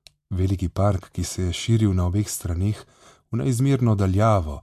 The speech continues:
in ki je polnil zrak s čistim gozdnim vonjem, se je trlo pisanega ljudstva. Večji del ženske iz predmestja, šivilje, hišne, fabriške delavke.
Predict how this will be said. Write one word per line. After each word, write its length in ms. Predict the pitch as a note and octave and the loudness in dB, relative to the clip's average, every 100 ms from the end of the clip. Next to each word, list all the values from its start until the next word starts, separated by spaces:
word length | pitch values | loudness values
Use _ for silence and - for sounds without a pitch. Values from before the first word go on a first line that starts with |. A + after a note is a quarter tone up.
| _ _ _ _ - | _ _ _ _ -8
in 140 | F#2+ | -6
ki 240 | D#2+ - F2 | -6 -4 -2
je 40 | |
polnil 400 | F2+ G#2+ G#2 F#2 | 2 2 2 2
zrak 380 | F2 F#2+ G2+ - | 0 0 0 -4
s 80 | - - | -12 -4
čistim 480 | A2 - - F2+ F2+ | -4 -4 -2 0 0
gozdnim 600 | F#2+ G2+ F#2+ F2 D#2+ D2+ | 0 0 0 -2 -4 -2
vonjem, 500 | F#2+ G2+ F#2 E2+ D#2+ - _ _ _ _ _ | 0 2 2 0 -4 -10 _ _ _ _ _
se 220 | - G2+ | -6 -2
je 60 | F#2 | -2
trlo 460 | - A#2 G#2+ G#2+ | 0 0 2 0
pisanega 580 | F#2 G2+ F2 F#2+ F#2 F2 | 0 -4 -4 -2 -2 -2
ljudstva. 560 | D#2+ D#2 - - E2+ E2 _ _ _ _ _ _ _ _ _ _ - | -4 -6 -8 -6 -4 -6 _ _ _ _ _ _ _ _ _ _ -2
Večji 340 | A2+ B2+ C3+ | 0 2 2
del 340 | B2+ C3 A2+ - | 4 6 4 2
ženske 540 | F#2+ A2 A#2 - C3 | 0 2 2 2 0
iz 160 | A#2 - | 0 0
predmestja, 800 | G2+ F#2 A2+ G#2 - - D#2 - _ _ _ _ _ _ | -2 2 4 4 0 -10 -12 -12 _ _ _ _ _ _
šivilje, 720 | - F#2 D#2+ E2 F2 G2 F#2 _ _ _ _ - | -4 -2 0 -2 0 -2 -4 _ _ _ _ -2
hišne, 540 | G#2+ - - G2+ F#2+ - _ _ _ _ _ - | 0 0 0 0 0 -6 _ _ _ _ _ -4
fabriške 480 | F#2 F#2+ G2+ - G2+ | 0 0 0 0 2
delavke. 580 | A2+ F#2+ D#2 - - | 4 2 0 -6 -18